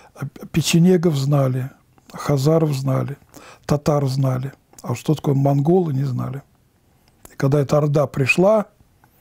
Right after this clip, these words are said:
и наказание за то, что мы разобщённые – что брат на брата, как сейчас славянское триединство, Украина, Россия, Белоруссия,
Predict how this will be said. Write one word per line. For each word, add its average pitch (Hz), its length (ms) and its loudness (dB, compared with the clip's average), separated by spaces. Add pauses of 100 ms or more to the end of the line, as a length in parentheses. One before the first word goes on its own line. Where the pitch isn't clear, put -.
(720)
и 143 340 4 (1080)
наказание 156 680 0
за 135 140 0
то, 139 160 -2
что - 160 -4
мы 139 160 0
разобщённые – 151 920 0 (840)
что 135 380 -2 (280)
брат 180 360 2
на 190 160 4
брата, 170 560 0 (1300)
как 139 180 -2
сейчас 147 420 0
славянское 156 600 0
триединство, 147 680 2
Украина, 143 560 0
Россия, 147 400 0
Белоруссия, 147 680 0